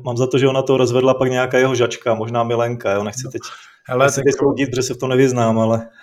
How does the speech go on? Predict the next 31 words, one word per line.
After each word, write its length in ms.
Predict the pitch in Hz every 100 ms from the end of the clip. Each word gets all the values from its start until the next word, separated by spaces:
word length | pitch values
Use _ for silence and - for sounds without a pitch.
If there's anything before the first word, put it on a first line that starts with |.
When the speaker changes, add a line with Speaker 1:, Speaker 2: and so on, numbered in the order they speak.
| - - _ -
Speaker 2:
Právě, 340 | 135 147 139
možná 360 | 131 139 139 135
je, 160 | 147 139
možná 360 | 131 131 135
je 80 | 135
to 140 | 151
tím, 320 | 147 - 131 131
že 200 | 135 127
měl 640 | 117 120 120 120 127 127
na 300 | 123 120 120
jednom 380 | 117 120 127 123
břehu 320 | 131 123 123
jezera 380 | 120 120 123 127
manželku 920 | 127 117 123 123 120 - 123 135 117
a 80 | 120
na 100 | 117
druhém 380 | 117 120 123 110
břehu 640 | 127 120 120 123 110 101
jezera 420 | 113 110 120 117
milenku 720 | 123 123 123 120 120 - 123 - _ - - _ _ -
a 260 | 110 113 117
jezdil 460 | 117 117 117 120 123
mezi 340 | 123 113 113
nima 240 | 120 120 120
na 140 | 113
lodičce, 680 | 123 127 120 - - - 98
jo? 200 | 95 110
Takže 420 | - - 101 92
on 160 | 104 104
spojil 720 | - - - - 110 110 110
jako, 280 | 107 -